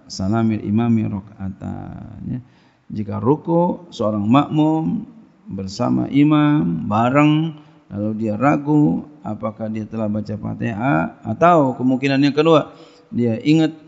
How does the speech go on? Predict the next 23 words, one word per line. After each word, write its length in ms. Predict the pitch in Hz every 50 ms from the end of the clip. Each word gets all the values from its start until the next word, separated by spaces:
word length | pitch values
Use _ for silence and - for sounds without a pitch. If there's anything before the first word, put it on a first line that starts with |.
| - - _ _ _ - -
bahwasanya 720 | 107 104 107 110 110 110 104 104 107 113 123 135 135 135
masalah 400 | 123 117 117 110 - 113 120 117
yang 160 | 117 120 117
kedua 320 | 110 123 135 143 139 127 120
berarti 300 | 117 120 120 120 110 110
ya, 160 | 110 117 139 143 - - - _ _ _ _ _ _ _ _ _ _ _ _ _ _ _ _ _ _ _ _ _ _ _ _ _
dia 200 | - 110 113 104 101
ingat 400 | 143 156 160 156 156 151 151 98
bahwasanya 640 | - 117 113 117 117 113 113 110 113 120 117 110 110
dia 240 | 123 139 143 135 127
belum 240 | 117 113 110 113
baca 240 | 120 123 123 123 113
Fatihah, 640 | 107 110 110 107 110 139 143 - 139 156 151 147 143
maka 240 | 135 123 113 - 117
nggak 320 | 120 123 139 127 120 131
boleh 400 | 135 170 202 202 190 185 175 160
tuh 160 | - 160 147
makmum 480 | 151 175 185 - - 160 170 165 160 151
kembali 560 | 143 143 131 135 160 175 175 165 160 156 147
kepada 400 | - 147 127 135 135 135 135 127
berdiri, 400 | 123 120 117 113 127 127 127 120
nggak 200 | 120 135 143 160 190
boleh. 260 | 208 202 190 165